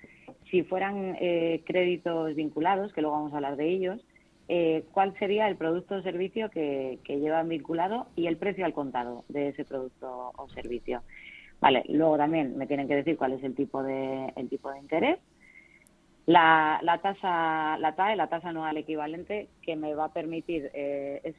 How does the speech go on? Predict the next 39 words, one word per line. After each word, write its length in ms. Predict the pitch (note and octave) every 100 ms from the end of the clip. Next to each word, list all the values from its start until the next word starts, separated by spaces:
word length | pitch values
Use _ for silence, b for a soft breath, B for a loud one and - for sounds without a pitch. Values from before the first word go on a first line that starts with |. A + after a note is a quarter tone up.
| _
eh, 560 | - D3 C#3+ C#3+ C#3 C#3 D3
me 80 |
va 60 | E3
a 40 |
permitir, 420 | F3+ F#3+ F#3+ A3 G3+
eh, 520 | E3 D3 C#3+ C3+ C3+ C3+ - _
eh, 220 | - C#3+
hacer 340 | C#3 C#3 D#3+ F3+
una 460 | E3 D3+ C#3+ C#3
comparativa, 640 | D3+ C#3+ C#3+ C#3 D3+ C#3 C3
porque 540 | C#3 C#3 D3 D3 C#3+ C#3
la 120 | C#3+
tasa, 400 | D#3 D#3+ F3+ E3+
la 140 | D3
tae 200 | C#3+ F#3
nos 160 | F#3+ D#3+
indica 460 | E3 F3+ - E3 - b b b b -
la 100 | D3
cantidad 420 | D3 D3 D#3+ F3 -
que 140 | F3
vamos 260 | D#3+ E3+ E3+
a 60 | E3+
pagar 320 | F3 F3 F3
realmente 440 | E3 D#3+ E3 F#3
por 200 | E3+ D3
un 100 | D3
préstamo. 560 | D3+ F3+ F3+ B2+ B2 A#2+ _ b b b _
Entonces, 360 | C#3+ D3+ D#3+ D#3+
eh, 400 | - D3 C#3 C#3
es 120 | D#3+ D#3+
la 120 | E3
forma 340 | E3+ E3 F3+
de, 400 | D#3+ D3+ C#3 C3+
de 220 | C#3+ D3 C#3+
poder, 680 | C#3+ D3 D3+ D#3 D#3+ D#3+
eh, 540 | D#3 D#3 D3+ D3 C#3+ C#3
comparar 460 | D3 D3 C#3+ D#3+ D#3
distintas 420 | C#3+ D#3 C#3+ C#3
ofertas. 460 | C3 C3 A2 A#2+